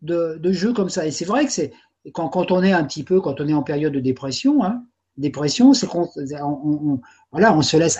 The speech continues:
happer par le climat, les ambiances extérieures, « Oh là là, tout va mal. » Mais il y a un moment, il faut prendre une respiration et dire, « Non, moi, j'ai envie de vivre cette lumière et tout ça. »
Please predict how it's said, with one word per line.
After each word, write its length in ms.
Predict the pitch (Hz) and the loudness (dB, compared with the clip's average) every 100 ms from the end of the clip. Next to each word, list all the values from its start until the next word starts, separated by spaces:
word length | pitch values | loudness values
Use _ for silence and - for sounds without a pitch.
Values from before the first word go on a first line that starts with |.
| - | 0
happer 420 | - - 247 247 | 0 4 6 6
par 160 | 139 156 | 6 0
le 80 | |
climat, 420 | - 185 190 220 202 | -2 2 6 6 4
les 220 | 156 165 | 2 2
ambiances 400 | 185 175 190 170 | 2 4 2 0
extérieures, « 560 | - - 165 202 214 180 | -4 -6 2 4 4 2
Oh 60 | |
là 100 | 170 | 0
là, 160 | 175 196 | 0 -2
tout 120 | 170 | -2
va 120 | 143 | -2
mal. » 300 | 143 208 254 - - - - - - - _ | 0 2 0 0 -4 -4 -6 -10 -18 -20 _
Mais 80 | 135 | -4
il 40 | |
y 40 | 170 | 2
a 20 | |
un 40 | |
moment, 180 | 185 208 | 6 8
il 60 | 240 | 6
faut 80 | - | 4
prendre 180 | 190 | 0
une 100 | 165 | 0
respiration 720 | 160 226 - 226 180 180 220 | 2 2 2 2 2 2 -2
et 20 | 180 | -2
dire, « 220 | 143 127 | -2 -2
Non, 200 | 160 120 - _ _ _ _ | -2 -2 -8 _ _ _ _
moi, 240 | 147 190 | -2 2
j'ai 160 | 196 170 | 2 2
envie 240 | 170 165 | 0 -2
de 80 | 160 | -2
vivre 280 | 147 165 185 | -2 -2 -4
cette 220 | - - | -6 -8
lumière 500 | 143 143 143 170 208 - | -4 0 2 2 0 -2
et 80 | 135 | -8
tout 120 | 160 | -8
ça. » 200 | - | -8